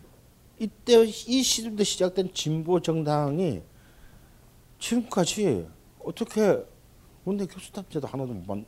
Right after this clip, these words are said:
못 만들어보고 지금 오늘날 이렇게 또 비참하게 문재인이냐 안철수냐 뭐 둘 다 다 나빠 씨바 뭐 이-, 이-, 이런 얘기를 또, 어, 사람,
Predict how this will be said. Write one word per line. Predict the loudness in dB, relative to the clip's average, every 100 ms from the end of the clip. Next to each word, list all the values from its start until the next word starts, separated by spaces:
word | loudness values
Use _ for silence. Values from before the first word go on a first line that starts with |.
| -10
못 | -4
만들어보고 | -2 -2 -2 -4 -6 -6 -8 -10 -20 -20 -20 -20 -20 -20 -20 -20 -20 -20 -20 -20 -20 -20 -12
지금 | -6 -6 -6
오늘날 | -2 0 2 2 2
이렇게 | 0 -4 -8
또 | -8
비참하게 | -10 -10 -6 -4 -2 -2
문재인이냐 | -2 -2 0 0 0 0 0
안철수냐 | -2 -4 -6 -4 0 0 0
뭐 | -2 -2 -4 -6 -18 -20 -20 -20 -20 -20 -20 -20 -20 -20 -16 -2
둘 | 6
다 | 6
다 | 6
나빠 | -4 0 -2
씨바 | -2 -4 -2
뭐 | 0 0
이-, | -2 -6
이-, | -8 -6 -4
이런 | 4 6 8
얘기를 | 8 8 6 6
또, | 4 2 0 -6 -20 -20 -20 -20 -20 -20 -20 -20 -20 -20 -20 -20 -20 -18 -14 -14 -8
어, | 0 0 2 0 0 0 0 -2 -2 -4
사람, | -6 -4 -2